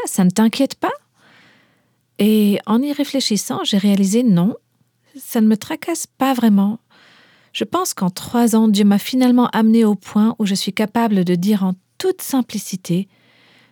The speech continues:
non, parce que je peux vraiment croire que Dieu est au contrôle et qu'il sait. Quelque chose va se passer, je ne sais pas quoi, mais quelque chose va se passer et il prendra soin de moi,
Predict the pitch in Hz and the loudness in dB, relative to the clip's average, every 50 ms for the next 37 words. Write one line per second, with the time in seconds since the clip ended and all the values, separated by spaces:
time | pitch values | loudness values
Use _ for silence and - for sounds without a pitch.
0 | _ _ - 190 175 180 170 190 240 - _ _ _ _ _ _ _ _ _ _ | _ _ -2 0 2 2 2 2 0 -2 _ _ _ _ _ _ _ _ _ _
1 | _ 226 208 - - - 220 185 196 185 185 - 180 165 156 - 165 160 208 254 | _ -6 -4 -4 -2 -2 0 0 0 -2 -2 -2 -4 -4 -4 -6 -4 -2 0 0
2 | 285 294 302 294 - - - 220 214 220 220 - - - 208 175 185 220 247 254 | 0 0 -2 -4 -6 -4 -2 0 0 0 -2 -4 -6 -6 -6 -2 0 2 0 0
3 | 247 - 220 202 - 202 196 - - - 165 143 156 175 196 - _ _ _ _ | 0 -4 -8 -4 -2 -2 -2 -2 -4 -6 -6 -4 -4 -6 -8 -10 _ _ _ _
4 | _ _ _ _ _ _ _ - 208 - - 233 240 233 - - - - 311 330 | _ _ _ _ _ _ _ -8 -8 -4 -2 -2 -2 -2 -2 -4 -2 -2 -2 -2
5 | 339 - _ _ _ _ _ _ _ _ _ _ _ _ _ _ _ _ _ _ | -2 -4 _ _ _ _ _ _ _ _ _ _ _ _ _ _ _ _ _ _
6 | _ _ _ _ _ _ - 240 233 208 - 190 - - 254 285 311 302 311 302 | _ _ _ _ _ _ -4 -4 -2 -2 0 -2 0 0 2 2 2 2 0 0
7 | - - 294 294 294 294 285 - - 202 208 - - _ _ 202 202 226 226 - | 0 -2 -4 -2 -4 -4 -2 -4 -4 -6 -6 -8 -12 _ _ 0 0 2 2 2
8 | 240 233 - 214 190 185 - - 170 185 285 - _ _ _ _ _ _ _ _ | 0 0 0 -2 -2 -2 -4 -4 -6 -4 -6 -6 _ _ _ _ _ _ _ _
9 | _ _ - 175 175 - 214 226 - 247 226 - - 277 262 233 233 233 - - | _ _ -4 -4 -2 -2 -2 -2 0 0 0 0 2 0 2 2 0 0 0 -2
10 | 220 - - 190 175 - - 156 156 185 - _ _ - 185 175 170 170 - - | -4 -2 -2 -2 -2 -2 -4 -6 -6 -6 -8 _ _ 0 0 0 0 0 -4 -8
11 | - 294 311 294 254 254 233 - - - 202 202 202 202 208 208 190 165 156 160 | -10 -8 -6 -4 -2 -2 -2 -2 -2 -2 0 0 2 2 2 2 2 2 2 0
12 | 185 | -2